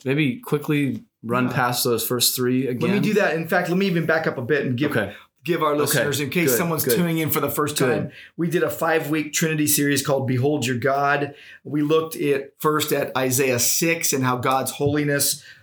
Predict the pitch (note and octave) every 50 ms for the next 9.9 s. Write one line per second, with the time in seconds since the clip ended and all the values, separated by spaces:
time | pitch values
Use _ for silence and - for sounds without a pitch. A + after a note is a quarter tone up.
0 | _ _ - - _ - A2+ A2+ A2 A2 - - E3+ E3 E3 E3+ E3 D#3+ C#3 D3+
1 | D3+ D3 D3 D3+ D3 - - C#3 C3 B2 B2 B2+ A#2+ A#2+ C#3+ D#3+ D#3+ D#3 - D3+
2 | C3 - C#3+ C#3+ C#3+ C#3 C3+ C3 B2 B2 - C#3 B2+ B2 B2 B2 - D#3 D3 D3
3 | C#3+ A#2 D3 D3 C#3+ C#3+ - - - - - - - - _ D3 D3+ D#3 D#3 -
4 | - - B2+ D3 C#3+ D3 D3 C3+ C3 - - - D3+ D3+ D3 D3+ D3+ D3+ D3+ D3
5 | - C3 B2+ A#2 - - - D3+ D3 C#3+ D3 D3 D3 C#3+ C#3+ - C3 C3 C3+ C3+
6 | C#3 C#3 C#3+ C#3 C3+ C3+ - - D3+ C#3+ - C#3 C#3 B2 A#2+ C3+ B2+ C3 B2+ C3
7 | B2 B2 B2 A#2+ - C3+ C3 B2+ A#2+ B2 A2+ B2 A#2 A#2+ - C3 B2 A#2+ B2 A#2+
8 | A#2+ A#2+ B2 A#2+ A#2+ A#2+ A#2 - - _ _ _ - B2 B2 A#2+ A2+ A#2 A#2+ A#2+
9 | B2 B2 C3 B2+ B2 - - A#2 A2+ A2+ - - C3 B2 B2+ C3 - -